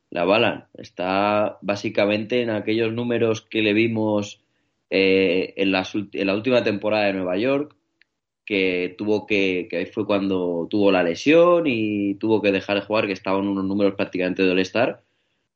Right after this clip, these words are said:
pues básicamente está otra vez a, a un grandísimo nivel y con mucha confianza en sí mismo. Así que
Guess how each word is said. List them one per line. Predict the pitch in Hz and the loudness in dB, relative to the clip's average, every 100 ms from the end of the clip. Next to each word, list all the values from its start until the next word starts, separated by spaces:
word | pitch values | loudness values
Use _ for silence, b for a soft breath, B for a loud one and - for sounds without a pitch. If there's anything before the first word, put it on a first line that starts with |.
| _ | _
pues | 87 | -6
básicamente | 92 107 110 98 95 98 135 143 107 - - | -2 -2 0 0 0 0 0 2 0 -2 -10
está | - - 85 92 | -20 -10 -4 -2
otra | 98 95 | 0 0
vez | 95 95 | 0 0
a, | 90 85 | -2 -2
a | - 90 87 | -6 -10 -8
un | 95 98 | -4 -2
grandísimo | 90 92 95 - 98 | 0 0 -2 0 0
nivel | 92 90 92 123 | 0 2 4 2
y | |
con | - 92 | 0 -2
mucha | 95 - | -2 -2
confianza | 101 101 98 87 78 | -2 -2 -2 -4 -6
en | 82 | -8
sí | 80 | -4
mismo. | 87 113 95 | -2 0 -2
Así | 78 85 | -2 -2
que | 85 80 76 - | 0 0 0 -6